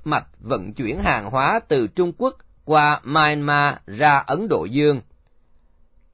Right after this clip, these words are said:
Kết quả nhận được là lời tuyên bố không can thiệp nội bộ của chính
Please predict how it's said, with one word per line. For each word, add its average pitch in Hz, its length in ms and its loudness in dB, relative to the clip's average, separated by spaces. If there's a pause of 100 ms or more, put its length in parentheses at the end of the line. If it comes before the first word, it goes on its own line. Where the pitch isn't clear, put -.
Kết - 280 6
quả 165 220 6
nhận 139 320 0
được 139 300 0 (140)
là 160 180 2
lời 156 240 4
tuyên 214 320 0
bố 196 180 6
không 214 300 2
can 202 260 2
thiệp 151 220 0
nội 117 340 0
bộ 110 300 0
của 127 180 -4
chính 233 220 -4